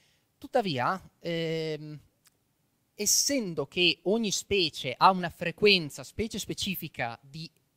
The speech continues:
emitten-, ehm, emittenza della bioluminescenza, ehm, alcune specie hanno imparato ad imitare la frequenza di altre specie con lo scopo di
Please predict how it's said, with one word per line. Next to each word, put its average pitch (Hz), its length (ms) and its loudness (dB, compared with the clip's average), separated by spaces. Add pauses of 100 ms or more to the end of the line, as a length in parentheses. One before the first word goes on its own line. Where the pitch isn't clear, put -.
(140)
emitten-, 160 640 -2 (100)
ehm, 131 420 -14
emittenza 139 680 -6
della 127 220 -12
bioluminescenza, 139 920 -4 (1080)
ehm, 190 540 -2 (340)
alcune 233 580 0
specie - 360 -2
hanno 208 160 -2
imparato 196 580 0
ad 151 80 -6
imitare 165 840 -2 (260)
la 160 220 -4
frequenza 170 640 -2
di 135 180 -8
altre 208 320 0
specie 151 580 -8 (1080)
con 226 240 0
lo 202 100 0
scopo 269 960 2
di 180 320 -10